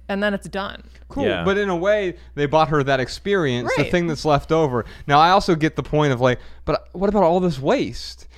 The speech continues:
Speaker 1: Mm-hmm.
Speaker 2: And the problem is, I can't control the waste of other people. If Sean, in his time off, like, decides he wants to burn trash out in Riverside County,
Speaker 3: Right.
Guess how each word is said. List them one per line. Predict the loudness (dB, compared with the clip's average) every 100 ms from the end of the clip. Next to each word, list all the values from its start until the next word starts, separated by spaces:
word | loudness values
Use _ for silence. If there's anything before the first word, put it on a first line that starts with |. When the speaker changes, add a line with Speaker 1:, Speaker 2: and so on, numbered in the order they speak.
| -14
Speaker 1:
Mm-hmm. | -10 -6
Speaker 2:
And | -4
the | -2
problem | 2 2 2
is, | 0 0
I | -2
can't | 0 -2 -2
control | -6 -2 0 0 0
the | 0
waste | 0 0 0 0
of | 2
other | 2
people. | 0 -4 -4 -6 -12 -8
If | -8 -6
Sean, | -2 0 2 2 2 -2
in | -4 -2
his | 0 2 2 0 -4 -10 -20 0
time | 4 4 4
off, | 6 6 4
like, | 2 0 0
decides | -8 0 4 4 4
he | 0
wants | 0 0
to | -2
burn | 0 2 2 0 -2
trash | 2 4 4 4 4
out | 4
in | 4
Riverside | 2 4 2 4 4 4 0
County, | -2 0 -2 -4 -6 -8
Speaker 3:
Right. | -8 -8 -8